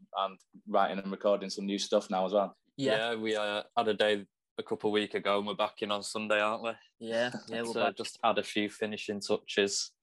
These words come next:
Speaker 1: What's it like to be back rehearsing again and back to a little bit of normality?
Speaker 3: Oh, yeah,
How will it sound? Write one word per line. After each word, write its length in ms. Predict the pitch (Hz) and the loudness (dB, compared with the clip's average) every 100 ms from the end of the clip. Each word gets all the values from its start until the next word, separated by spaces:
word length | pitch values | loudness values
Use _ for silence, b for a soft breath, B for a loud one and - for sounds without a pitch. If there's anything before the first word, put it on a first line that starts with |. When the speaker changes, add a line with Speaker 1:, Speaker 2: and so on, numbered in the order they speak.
| _ | _
Speaker 1:
What's 200 | 113 101 | 2 4
it 60 | 104 | 4
like 220 | 113 104 107 | 4 4 0
to 40 | |
be 100 | 104 | -2
back 300 | 104 107 - | 2 2 0
rehearsing 420 | 107 113 123 117 | 0 2 2 -2
again 200 | 104 101 | -2 0
and 340 | 101 98 95 - | -2 -6 -6 2
back 160 | 107 - | 2 2
to 100 | 104 | 2
a 20 | |
little 160 | 101 | 2
bit 120 | 95 101 | 4 0
of 40 | |
normality? 520 | 104 101 107 113 - 101 - | 0 0 0 -2 -6 -14 -6
Speaker 3:
Oh, 120 | 107 101 | -2 4
yeah, 160 | 95 | 2